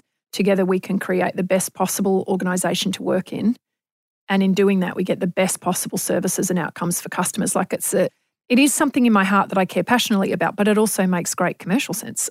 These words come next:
I, it, I've never known a business to really thrive if they had an awful culture.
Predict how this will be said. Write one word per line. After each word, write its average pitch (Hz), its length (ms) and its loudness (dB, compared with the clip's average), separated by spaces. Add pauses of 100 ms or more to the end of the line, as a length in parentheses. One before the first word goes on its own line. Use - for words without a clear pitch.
I, 190 120 0
it, 175 220 -2 (100)
I've 202 180 2
never 208 280 4
known 190 220 2
a 180 40 0
business 180 640 0 (320)
to 196 140 2
really 185 240 2
thrive 185 480 0
if 185 140 -2
they 185 100 0
had 180 160 0
an 185 80 2
awful 180 280 -2
culture. - 460 -4